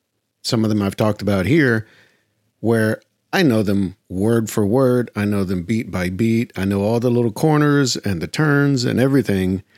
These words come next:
that happen in them. I can recite the dialogue when it's happening. You know, the, everybody's got those films that they're, they're just their favorites. And these are certainly favorites, but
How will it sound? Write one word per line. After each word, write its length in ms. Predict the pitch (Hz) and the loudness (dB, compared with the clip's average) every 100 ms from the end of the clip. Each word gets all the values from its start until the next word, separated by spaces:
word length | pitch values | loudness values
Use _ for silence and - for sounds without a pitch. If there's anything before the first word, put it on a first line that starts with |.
| _ _ | _ _
that 160 | 104 | -4
happen 360 | 95 151 - 92 | -2 -2 0 -2
in 100 | 87 | 0
them. 260 | 90 90 90 _ _ _ - | -2 -4 -6 _ _ _ -8
I 120 | 107 | -4
can 180 | 104 98 | -2 0
recite 480 | 127 - 113 135 | 0 0 -2 -2
the 80 | - | -2
dialogue 480 | 110 110 117 117 117 | -2 0 2 2 0
when 280 | 98 107 113 | 0 0 0
it's 140 | 101 | -2
happening. 460 | 107 107 123 120 143 | -2 -2 0 0 2
You 100 | 180 | 2
know, 280 | 156 151 143 | 4 2 2
the, 380 | 139 185 180 - | 0 -2 -4 -2
everybody's 360 | 151 165 156 120 | 0 2 2 2
got 220 | 110 101 | 0 0
those 260 | 98 95 76 | 0 -2 -4
films 440 | - 90 71 67 | -8 -8 -8 -8
that 120 | - | -8
they're, 240 | 78 95 92 | -6 -6 -2
they're 160 | 107 | -2
just 300 | 110 117 - | -2 -4 -4
their 180 | - 104 | -4 -4
favorites. 760 | - - 101 98 - - - - _ _ _ _ _ _ _ _ _ _ _ _ _ _ _ _ _ _ _ _ _ _ | -6 -4 -4 -4 -8 -12 -14 -20 _ _ _ _ _ _ _ _ _ _ _ _ _ _ _ _ _ _ _ _ _ _
And 140 | 110 | 2
these 160 | 147 131 | 2 2
are 80 | 110 | 2
certainly 340 | 147 131 95 | 0 0 -4
favorites, 540 | - 165 196 120 87 | -4 0 0 0 -4
but 420 | - 92 95 95 | -6 -4 -4 -6